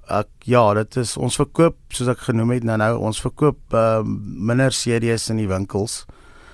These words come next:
Ehm, dit gaan nou maar meer net, weet, by die lewendige optredes en so aan. Maar ja, dit is maar, ekskuus nog, ehm, alles te doen met die tegnologie wat ons nou het. Weet, met alles wat jy kan aflaai van die verskillende digitale platforms af.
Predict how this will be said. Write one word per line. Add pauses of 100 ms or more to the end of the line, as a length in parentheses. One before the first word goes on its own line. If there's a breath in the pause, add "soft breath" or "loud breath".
(160 soft breath)
Ehm,
dit
gaan
nou
maar
meer
net, (580 soft breath)
weet,
by
die
lewendige
optredes
en
so
aan.
Maar
ja,
dit
is
maar, (760)
ekskuus
nog,
ehm,
alles
te
doen
met
die
tegnologie
wat
ons
nou
het. (520 soft breath)
Weet,
met
alles
wat
jy
kan
aflaai
van
die
verskillende
digitale
platforms
af.